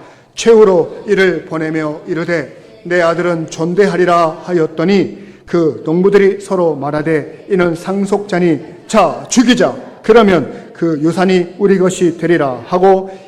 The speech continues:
이에 잡아 죽여 포도원 밖에 내 던졌느니라.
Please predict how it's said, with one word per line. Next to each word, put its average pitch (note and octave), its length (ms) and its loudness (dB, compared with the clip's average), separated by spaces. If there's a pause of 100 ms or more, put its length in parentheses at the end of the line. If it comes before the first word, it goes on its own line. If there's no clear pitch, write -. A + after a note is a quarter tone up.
(160)
이에 D#3 260 0
잡아 G#3+ 300 4
죽여 G#3 840 2
포도원 F3+ 400 0
밖에 C#3+ 560 -4
내 C#3+ 380 -4
던졌느니라. A2 1160 -12